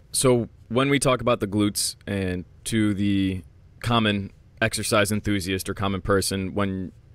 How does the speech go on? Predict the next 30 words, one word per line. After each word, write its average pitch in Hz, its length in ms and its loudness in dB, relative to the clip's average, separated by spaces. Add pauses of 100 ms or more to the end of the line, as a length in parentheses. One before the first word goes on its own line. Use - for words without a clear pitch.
people 120 180 -2
refer 110 320 2
to 107 220 -4
their 98 220 2
glutes, 101 360 -4
they're 104 140 -2
usually 127 300 2
referring 107 460 2
to 98 460 0
specifically 110 600 0
the 98 100 0
largest 95 560 0
muscle 98 320 -2
of 90 60 -2
the 92 80 -4
glutes, 92 300 -6
which - 200 -10
is 87 120 -6
the 98 100 -4
glute 113 240 -2
maximus, 98 600 -4 (480)
which 131 240 2
functions 120 460 -2
as 110 280 0
a 104 120 2
hip 110 240 -2
extensor. 98 680 -4
So 98 180 -4
it 90 80 -8
basically 101 440 -4